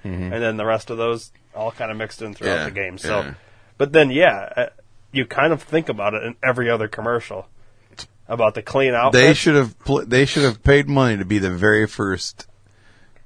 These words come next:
Speaker 2: They, they were
Speaker 1: big game show host
Speaker 2: Yeah.
Speaker 1: commercial at the very beginning of the game.
Speaker 2: Maybe they played in the pregame show. I don't know that, but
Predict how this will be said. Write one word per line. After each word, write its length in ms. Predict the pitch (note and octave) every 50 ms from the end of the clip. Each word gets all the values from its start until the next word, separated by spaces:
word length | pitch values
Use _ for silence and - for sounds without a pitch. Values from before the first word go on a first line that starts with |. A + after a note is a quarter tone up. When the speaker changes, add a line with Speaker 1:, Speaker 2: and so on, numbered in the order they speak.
| - - - _ _ - _ _ _
Speaker 2:
They, 180 | A2+ B2 C#3+ D#3
they 180 | D#3+ D3+ D#3
were 240 | E3 E3 E3 C#3+ B2+
Speaker 1:
big 80 | A#2 G#2
game 300 | A#2+ A#2 A#2+ A#2+ A2+ G#2+
show 540 | - - A#2 G#2+ G#2 G2+ G2 G2 F#2+ F#2 F2+
host 520 | G2+ A2 G#2 G2+ G2+ F#2 - - - - -
Speaker 2:
Yeah. 140 | G#2+ G#2 G2
Speaker 1:
commercial 580 | F#2+ G2+ G2+ G2+ G#2+ G#2 F#2+ - - G2 E2+ E2
at 60 | E2
the 60 | E2+
very 220 | E2 F2+ F2+ F2 E2+
beginning 340 | F2 E2+ F2+ F2+ E2 E2
of 60 | D#2+ D2+
the 60 | D2+
game. 300 | D#2+ D2+ D2 C2+ C2 - _ _ _ _ _ _ _ _ _ _ _ _ _ _ _ _ _ _ _ _ _ - _
Speaker 2:
Maybe 300 | A2+ A#2 B2+ E3 G3+ A#3
they 160 | G#3 G3+ F#3+
played 300 | F3 - - F3+ F#3 F3+
in 40 | E3
the 100 | C#3 A#2
pregame 460 | - - C3 D3+ D#3+ E3+ F3 F3+ F#3 -
show. 220 | - G3 G3+ G3 -
I 100 | A2+ B2+
don't 160 | C3 B2+ B2
know 160 | B2 A2+ G#2
that, 460 | G2 G2+ G2+ G#2 - - A2 G#2+ A#2
but 180 | A#2 A#2 A2 -